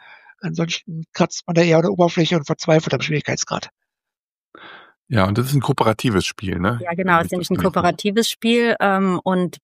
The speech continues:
Speaker 3: wir, die, äh, man muss nicht nur eine Herausforderung schaffen über eine Runde, sondern die, das System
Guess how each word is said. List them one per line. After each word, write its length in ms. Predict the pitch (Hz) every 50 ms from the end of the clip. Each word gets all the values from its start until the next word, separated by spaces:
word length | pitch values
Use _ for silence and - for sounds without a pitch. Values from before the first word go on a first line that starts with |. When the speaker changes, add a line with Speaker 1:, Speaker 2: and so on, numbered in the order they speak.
| _ _
Speaker 3:
wir, 140 | - 156 - 143 - -
die, 300 | 165 170 170 165 156 156
äh, 880 | 151 151 147 143 123 - - - _ _ _ _ - - 170 165 151 143
man 240 | 170 175 170 180
muss 160 | 196 208 196 -
nicht 140 | 269 -
nur 120 | - 180 - -
eine 320 | - - 175 214 262 277
Herausforderung 640 | 247 233 - 208 214 220 - - 226 214 214 214 220
schaffen 420 | 208 - - - 226 233 - 254 233
über 220 | 202 208 208 -
eine 200 | - 190 202 208
Runde, 380 | 196 - 214 220 226 226 247 269 - - - - - - - - - _ _ _
sondern 880 | _ - - 190 180 180 180 180 175 175 175 175 170 170 170 165 151 - _ _ _ _ -
die, 360 | 175 170 165 165 165 156 151
das 160 | - 160 160 -
System 760 | - - - - - 202 185 185 185 190 190 156 - 90